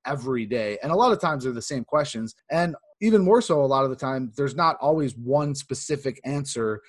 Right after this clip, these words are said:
to that question because there's really interpretation of what's going on. So I personally would feel more comfortable going to somebody like you than just playing it by ear and taking a risk, you know?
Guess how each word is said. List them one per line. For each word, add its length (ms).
to 140
that 240
question 420
because 320
there's 200
really 360
interpretation 760
of 140
what's 200
going 280
on. 260
So 340
I 160
personally 400
would 140
feel 420
more 220
comfortable 340
going 220
to 40
somebody 300
like 240
you 300
than 200
just 380
playing 240
it 120
by 160
ear 320
and 140
taking 280
a 60
risk, 380
you 100
know? 200